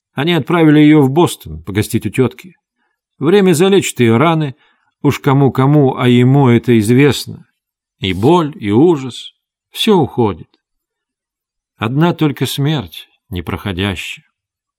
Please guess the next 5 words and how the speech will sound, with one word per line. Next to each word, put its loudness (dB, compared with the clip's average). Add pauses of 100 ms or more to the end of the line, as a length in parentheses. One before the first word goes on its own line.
(260)
Ремесло -2
похоронщика -2
сделало -2
из -4
него -4